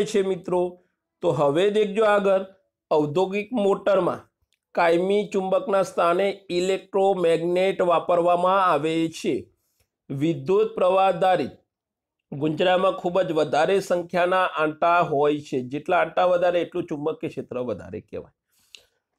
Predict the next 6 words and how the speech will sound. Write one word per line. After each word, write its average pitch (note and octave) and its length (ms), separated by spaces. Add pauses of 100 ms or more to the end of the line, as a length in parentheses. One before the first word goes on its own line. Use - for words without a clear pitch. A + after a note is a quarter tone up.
(140)
નરમ F3+ 480
લોખંડના F#3+ 680
ગર્ભ F3 460 (120)
પર F#3 200
ગુંજરાને F3 640
વીંટાળેલો E3+ 760